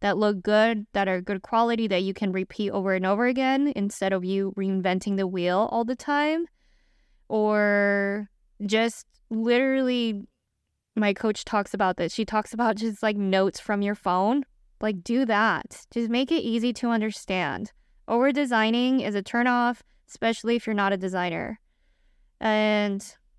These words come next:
next one would be lacking depth. I just think of people that, I love you. I love you. I say this with love,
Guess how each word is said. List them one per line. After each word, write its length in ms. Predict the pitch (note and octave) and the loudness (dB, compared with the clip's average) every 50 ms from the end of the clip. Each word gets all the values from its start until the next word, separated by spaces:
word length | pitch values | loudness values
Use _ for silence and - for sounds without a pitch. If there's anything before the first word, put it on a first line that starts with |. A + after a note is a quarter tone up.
| _ _ _ _ _ _ _ _ | _ _ _ _ _ _ _ _
next 240 | A#3 A#3 A#3 - - | 0 0 0 0 -2
one 200 | B3+ B3 B3 B3 | 0 2 2 2
would 160 | B3 G#3+ G3+ | 0 0 -2
be 340 | A3+ A3 A3 A3+ A3 A3 - | -2 -2 0 0 0 -2 -2
lacking 520 | - A3 G#3+ G#3+ A3 - A3+ G#3+ G#3+ G3+ F#3+ | 0 2 2 2 2 0 -2 -2 -2 -2 0
depth. 340 | G#3+ G#3 G#3 G#3 G#3 - _ _ _ _ _ _ _ _ _ _ _ _ _ _ _ _ _ _ _ _ _ - | 0 2 2 2 0 -4 _ _ _ _ _ _ _ _ _ _ _ _ _ _ _ _ _ _ _ _ _ -2
I 80 | G#3 | 0
just 200 | G3+ A3 G3+ - | 2 2 0 0
think 180 | - A#3+ A#3+ C4 | 0 0 2 2
of 120 | A#3+ G#3+ | 0 0
people 420 | - - G#3+ G3+ - G#3 G#3 G#3 F#3+ | 0 -4 -6 -4 -2 -2 0 2 2
that, 320 | G3+ F#3+ F#3 F#3 - - _ _ _ _ _ _ _ _ _ _ _ _ _ _ _ _ - - - _ - | 2 2 2 2 0 -2 _ _ _ _ _ _ _ _ _ _ _ _ _ _ _ _ -20 -20 -20 _ -2
I 140 | B3 A#3 A#3 | 0 2 4
love 220 | A3 A3 A3 G3 | 6 6 6 4
you. 140 | F#3+ F3+ - - | 4 -2 -2 -2
I 140 | A3 A#3 A#3 | -2 0 2
love 200 | A#3+ A#3+ A#3+ A#3 | 2 2 2 2
you. 120 | B3 A3+ | 2 2
I 60 | B3 | 0
say 200 | A3+ - B3 A#3 | 0 0 -2 0
this 240 | A#3 B3 B3 - - | 2 2 0 0 -2
with 180 | B3+ B3+ - - | -4 -4 -2 0
love, 320 | G3+ F#3+ F#3+ G3+ A3+ B3 | 2 4 4 4 2 0